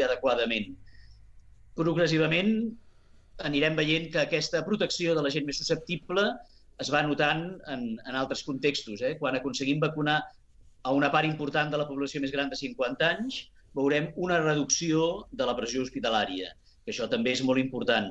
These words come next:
perquè són un altre col·lectiu de víctimes de la pandèmia, els treballadors sanitaris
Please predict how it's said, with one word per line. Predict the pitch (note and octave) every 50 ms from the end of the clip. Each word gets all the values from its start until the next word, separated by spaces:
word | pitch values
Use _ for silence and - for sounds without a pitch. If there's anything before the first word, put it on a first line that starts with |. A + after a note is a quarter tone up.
| -
perquè | - A2+ G#2+ C3+ C#3+ - - -
són | - E3 E3+ F#3 G#3 - - - - - F#3
un | E3+ F3+
altre | F3+ F3 - F3+ E3
col·lectiu | E3+ E3+ D#3 D#3 D#3 - E3+ D#3 D#3+
de | D#3 D#3 D#3
víctimes | D#3+ D#3 - - D#3 C#3+ C#3+ C#3+ C#3 - - - - - -
de | - C#3 C3+
la | C3 B2+
pandèmia, | C3 C3+ C#3 D3 C#3+ C#3+ C3 A#2 A2+
els | A2 - -
treballadors | B2+ A#2+ B2 A#2 A#2+ B2 C3 B2+ - C3+
sanitaris | A#2+ A#2 A#2 C#3 C#3 C3+ D3 E3+ G#3+ G#3+ -